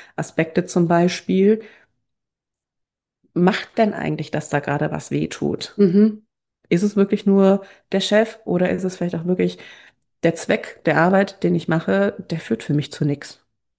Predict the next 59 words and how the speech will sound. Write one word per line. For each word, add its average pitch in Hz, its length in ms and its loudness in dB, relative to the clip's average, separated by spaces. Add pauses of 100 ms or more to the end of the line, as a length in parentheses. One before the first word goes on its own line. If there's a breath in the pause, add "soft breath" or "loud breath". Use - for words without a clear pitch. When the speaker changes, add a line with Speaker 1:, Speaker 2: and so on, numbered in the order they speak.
Speaker 1:
Oder 170 180 4
es 220 80 6
ist 180 160 4
Speaker 2:
Mhm. - 0 -
Speaker 1:
wirklich 208 220 0
der - 160 0
Arbeitsweg, 180 520 0
wo 180 60 -2
ich 175 80 -6
dann 165 140 -2
anfangs 170 260 -2
dachte, 175 260 -4
„Na 170 120 2
ja, 175 60 2
gut, 180 200 0
die 170 140 2
anderthalb 170 300 -2
Stunden 214 320 2
sind 196 180 4
okay“, 196 320 2
aber 190 340 2
irgendwann 190 340 -6
so, 196 100 -8
„Nee, 220 280 0
es 208 120 0
ist 190 160 -8
halt 180 200 -4
dann 190 160 0
doch 214 280 0
nicht 143 220 -2
okay.“ - 500 -2 (500 loud breath)
Selbst 156 240 0
wenn 170 120 2
Speaker 2:
Das, - 80 -8
Speaker 1:
alles 202 200 2
Speaker 2:
ja, - 20 -4
Speaker 1:
andere 185 200 4
Speaker 2:
das 180 180 -2
ist - 0 -
Speaker 1:
stimmt. 170 240 6
Speaker 2:
so 175 80 2
ein, 156 180 -4
ja, 165 400 -2
das 165 140 -4
ist 170 120 -8
so 170 60 -2
ein 170 80 2
wichtiger 165 300 -4
Faktor, 160 320 -6
ne? 165 140 0
Habe 165 120 -2
ich 160 100 -6
mir 165 140 2
so 156 80 -4
ein 156 220 0 (300 loud breath)
System 185 420 0
geschaffen, 170 440 0
wo 165 40 0
ich, 160 220 -4